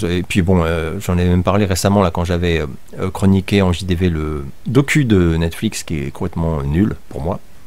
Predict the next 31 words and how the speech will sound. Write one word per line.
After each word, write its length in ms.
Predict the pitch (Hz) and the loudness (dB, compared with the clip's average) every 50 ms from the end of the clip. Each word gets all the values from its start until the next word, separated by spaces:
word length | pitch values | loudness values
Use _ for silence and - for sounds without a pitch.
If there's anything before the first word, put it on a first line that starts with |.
| - - - - - - - - - - - - - - - - - - - - - - - - | -16 -16 -16 -16 -16 -16 -16 -16 -16 -16 -16 -16 -14 -14 -14 -14 -14 -14 -14 -14 -14 -16 -8 0
Enfin, 280 | - 113 101 87 85 - - - | 4 4 6 4 4 0 -2 2
pas 100 | - 147 | 4 8
nul, 320 | 143 139 143 147 147 120 95 | 8 10 10 10 10 8 8
mais 320 | 85 87 82 76 76 76 - - - | 6 4 4 2 0 -2 -6 -10 -6
malaisant, 520 | - 98 98 101 104 101 101 95 104 95 90 | 0 2 4 6 6 6 6 4 4 2 2
enfin, 180 | 87 - - 73 78 80 76 78 80 | 0 -4 -6 -6 -6 -6 -4 -4 -4
un 40 | 76 | -6
truc 140 | 80 - - | -6 -6 -4
qui 80 | 87 | -2
va 100 | 85 82 | -2 -2
pas. 140 | 80 82 80 - - - - - - - - - - - - - - | -2 -4 -6 -8 -10 -16 -16 -14 -14 -14 -14 -14 -16 -16 -14 -10 -6
Euh, 300 | - 87 87 85 82 80 | -4 -2 0 0 0 -2
vraiment. 240 | 82 92 92 90 87 - - - - - - - - | 0 0 0 0 -2 -4 -10 -16 -16 -16 -8 0 4
Euh, 680 | 120 117 113 113 113 110 110 110 110 113 110 110 113 110 | 6 8 10 10 10 10 10 10 10 10 10 8 8 6
Christophe 320 | - 123 - - 127 - | 4 2 2 2 2 4
Rocancourt, 680 | - 165 - 170 175 - - 170 185 190 202 160 104 - - - - - - - - - - - - - - - - - - - - - - - - - - - - - - | 4 4 6 6 4 4 6 6 8 8 8 6 4 2 -2 -10 -16 -16 -16 -16 -14 -16 -16 -16 -16 -16 -16 -16 -16 -16 -16 -16 -16 -16 -16 -16 -14 -12 -12 -12 -10 -8 -4
C'est 200 | 147 - - 127 | -2 2 4 6
un 100 | 123 123 | 6 6
peu 140 | 120 147 - | 6 4 4
compliqué 360 | 160 151 135 151 - 175 175 | 4 4 4 6 6 6 6
parce 140 | - 120 - | 6 4 6
que, 160 | 139 120 120 | 6 6 8
alors, 160 | 120 117 120 | 8 8 6
je 80 | - - | 6 6
préfère, 180 | 151 143 160 | 6 6 8
alors, 200 | 151 107 78 - | 8 6 6 6
team 200 | - - 165 151 | 4 6 6 6
Christophe 320 | 135 - 110 - 185 - - | 8 6 4 4 2 2 4
Rocancourt, 520 | 117 - 135 147 - - 135 110 92 110 131 | 4 4 4 4 4 6 4 4 4 2 0
mais, 120 | 90 95 | 2 4
mais, 220 | 95 101 95 95 | 6 6 6 6